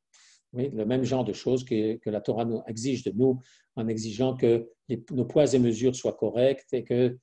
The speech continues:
si plus tard, après vingt, cent vingt ans, on arrive là-haut,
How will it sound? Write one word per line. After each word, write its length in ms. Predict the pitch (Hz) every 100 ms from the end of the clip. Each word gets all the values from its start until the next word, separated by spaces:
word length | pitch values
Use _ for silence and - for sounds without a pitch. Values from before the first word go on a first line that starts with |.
| _ _
si 260 | - - -
plus 200 | 131 127
tard, 400 | 131 120 110 123
après 280 | 104 113
vingt, 120 | 117 101
cent 180 | 120
vingt 160 | 110 107
ans, 120 | 117 110
on 80 | 107
arrive 300 | 123 127 98
là-haut, 380 | 98 135 139